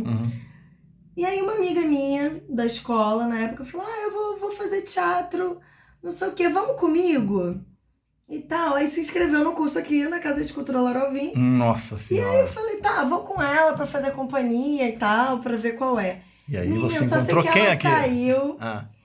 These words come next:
Speaker 2: e eu continuei e não
Speaker 1: Ah,
Speaker 2: larguei
Speaker 1: ela
Speaker 2: mais.
Speaker 1: saiu,
Speaker 2: Ela
Speaker 1: né?
Speaker 2: saiu, ela ficou, sei lá, meses.
Speaker 1: Ela ficou só pra te chamar, né?
Speaker 2: E aí eu desabrochei. Aí eu comecei a abrir a boca, a falar, me colocar e tudo.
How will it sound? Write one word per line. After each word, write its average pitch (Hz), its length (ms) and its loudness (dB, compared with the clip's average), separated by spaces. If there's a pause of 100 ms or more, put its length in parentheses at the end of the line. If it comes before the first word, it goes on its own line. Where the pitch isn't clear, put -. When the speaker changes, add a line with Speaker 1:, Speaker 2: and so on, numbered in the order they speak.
(240)
Speaker 2:
e 311 180 -4
eu 285 140 4
continuei 277 840 2
e - 40 0
não 320 180 0
Speaker 1:
Ah, 220 120 6
Speaker 2:
larguei 240 260 2
Speaker 1:
ela 233 160 6
Speaker 2:
mais. 247 120 4
Speaker 1:
saiu, 196 300 4
Speaker 2:
Ela 170 200 6
Speaker 1:
né? - 100 2
Speaker 2:
saiu, 311 340 -2
ela 220 140 0
ficou, 294 400 -2
sei 302 140 -6
lá, 254 120 2
meses. 269 760 0 (100)
Speaker 1:
Ela 147 180 4
ficou 165 280 0
só 226 160 2
pra 165 180 2 (140)
te - 100 -4
chamar, 156 440 4
né? 131 100 2
Speaker 2:
E 320 60 4
aí 302 220 4
eu 311 140 2
desabrochei. 311 880 0
Aí 208 140 2
eu 247 100 4
comecei 262 520 4
a 208 320 2
abrir 202 220 4
a 202 60 2
boca, 214 600 2
a - 20 -4
falar, 202 580 2
me 196 80 -2
colocar 196 760 0
e 180 80 -6
tudo. 220 420 -4